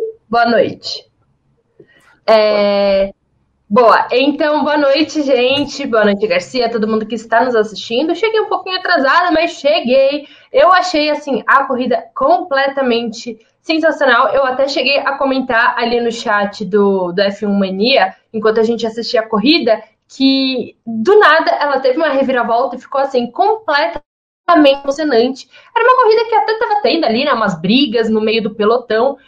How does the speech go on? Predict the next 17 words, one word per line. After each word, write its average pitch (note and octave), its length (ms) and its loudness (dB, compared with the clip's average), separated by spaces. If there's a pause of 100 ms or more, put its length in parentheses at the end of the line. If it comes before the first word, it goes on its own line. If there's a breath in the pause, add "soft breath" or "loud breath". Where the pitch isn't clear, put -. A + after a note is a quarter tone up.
(140 loud breath)
mas D4 360 0
que B3+ 160 -8
de D4+ 100 2
repente, F#4+ 760 0
né, D4 200 0
depois C#4 320 0
dos C4+ 200 -4
dois B3+ 200 -2
safety - 380 -6
car, B3+ 360 2
depois C4+ 300 0
do - 80 -8
problema C4+ 480 0
do D4 100 -4
Max B3+ 240 -4
Verstappen, B3 600 -2
ela D4+ 320 -2